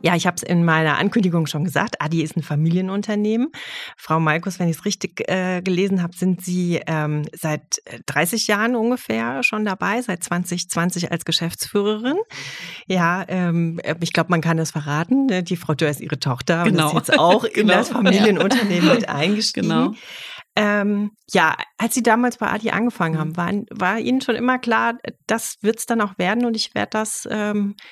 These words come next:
Speaker 1: im Sinne, äh, der Familie Selter dann auch weiterführen?
Speaker 2: Nee, gar nicht. Also ich bin, ähm, ich hab mein Abitur gemacht und wollte Sozialpädagogik studieren.
Speaker 1: Aha.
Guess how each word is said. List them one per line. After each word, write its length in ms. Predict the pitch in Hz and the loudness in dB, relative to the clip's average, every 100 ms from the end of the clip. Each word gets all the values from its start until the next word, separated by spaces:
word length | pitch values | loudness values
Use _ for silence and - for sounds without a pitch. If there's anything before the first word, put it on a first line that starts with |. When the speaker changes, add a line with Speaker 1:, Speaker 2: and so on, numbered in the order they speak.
| - | 0
Speaker 1:
im 200 | 233 240 | 4 4
Sinne, 520 | 202 220 233 233 240 | 4 2 2 0 0
äh, 160 | - 208 | -2 -2
der 140 | 202 | 0
Familie 340 | 190 208 208 196 | 2 2 2 0
Selter 300 | 175 190 214 | 0 -2 -2
dann 160 | 196 | -2
auch 180 | 190 196 - | -2 -6 -6
weiterführen? 580 | 170 220 214 - 285 381 494 - | -2 -2 -4 -6 -2 -2 -2 -2
Speaker 2:
Nee, 140 | 156 | -2
gar 240 | 143 135 131 | 2 2 2
nicht. 260 | 120 - - | 0 -4 -4
Also 360 | 165 151 143 139 - - - | -2 -2 -4 -8 -14 -16 -8
ich 180 | 156 - | -8 -2
bin, 500 | 185 185 185 180 180 160 | 2 2 2 0 -4 -4
ähm, 260 | 160 156 | -2 -2
ich 160 | 135 - | -2 -6
hab 140 | 180 | -2
mein 160 | 170 139 | -2 0
Abitur 380 | 143 139 156 156 | -2 -2 -4 -2
gemacht 360 | 196 240 - | 0 -2 -4
und 140 | 180 160 | -4 -2
wollte 240 | 165 165 | -2 -2
Sozialpädagogik 880 | 156 147 135 117 131 123 123 127 - | -4 -2 -4 -4 -4 -6 -6 -10 -10
studieren. 480 | - 139 127 113 131 - | -10 -8 -8 -8 -12 -4
Speaker 1:
Aha. 340 | - - - | 0 0 -2